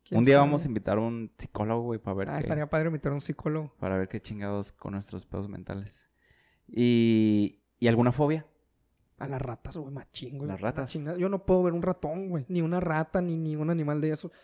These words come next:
Speaker 1: Los, lo-, o sea, por ejemplo, güey, fui al centro de Coyoacán, güey, o sea.
Speaker 2: Ah, sí, cierto. El centro de Coyoacán es literal cuna de, bueno,
Speaker 1: De Splinter.
Speaker 2: toda, amo la Ciudad de México, pero neta, sí hay un chingo de ratas.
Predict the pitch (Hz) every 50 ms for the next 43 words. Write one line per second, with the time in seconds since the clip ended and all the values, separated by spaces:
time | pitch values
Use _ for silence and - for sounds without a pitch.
0 | _ _ _ _ - 202 226 233 220 - - 220 202 170 - 214 185 262 247 -
1 | 247 214 208 220 214 220 165 127 - _ _ _ _ _ _ _ _ _ _ _
2 | _ _ _ _ _ _ _ _ _ _ _ _ _ _ _ _ _ _ - 208
3 | 220 214 185 214 208 208 202 - 220 214 202 - 240 233 233 - - - 208 180
4 | 151 143 135 - 170 185 214 214 208 202 175 175 147 190 185 165 - 69 87 90
5 | 85 - - - 101 95 - - - - - 90 85 90 - - - - - -
6 | 190 - - 117 107 - 113 113 131 139 120 - 131 113 104 95 - 107 110 117
7 | 120 120 120 120 113 - - 101 98 98 107 113 113 110 107 - _ _ _ -
8 | - 110 113 117 117 117 110 101 98 90 - - - 147 170 196 202 196 170 -
9 | _ _ _ - 180 170 156 - - 190 214 226 - 269 220 135 143 151 156 156
10 | - - - - 120 135 143 143 135 117 123 123 123 135 135 139 151 107 107 107
11 | 104 101 104 104 - 120 - 101 101 101 104 107 107 - - - - - - -
12 | 127 131 147 156 156 147 131 117 117 113 123 131 - - 120 117 - _